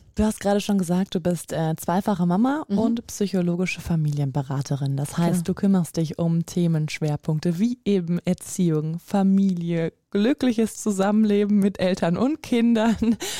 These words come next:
Speaker 1: Du hast aber auch, ähm, Achtsamkeit als großes, äh, Stichwort, ja, oder beschäftigst dich mit Achtsamkeit in der Familie, in der Erziehung. Und da bin ich auf jeden Fall jetzt mal, äh, gespannt, was du uns darüber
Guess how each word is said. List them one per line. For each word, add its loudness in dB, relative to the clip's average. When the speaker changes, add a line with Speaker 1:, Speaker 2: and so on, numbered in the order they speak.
Speaker 1:
Du 4
hast -2
aber 0
auch, 0
ähm, 0
Achtsamkeit -2
als -4
großes, -4
äh, -2
Stichwort, -4
ja, -2
oder -2
beschäftigst -6
dich -6
mit -6
Achtsamkeit -4
in 0
der 0
Familie, -2
in -2
der -4
Erziehung. -4
Und 2
da 2
bin 0
ich 0
auf -6
jeden 0
Fall 0
jetzt -2
mal, 0
äh, 0
gespannt, -2
was -6
du -2
uns -4
darüber -2